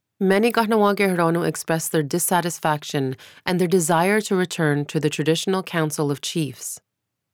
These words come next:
This resistance was often expressed in the form of petitions.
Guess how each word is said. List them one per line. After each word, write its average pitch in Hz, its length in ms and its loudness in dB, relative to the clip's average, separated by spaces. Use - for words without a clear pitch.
This 214 360 2
resistance 165 640 2
was 165 220 0
often 170 360 2
expressed 156 580 -2
in 170 120 0
the 160 100 4
form 175 440 0
of 160 220 -4
petitions. 139 800 -4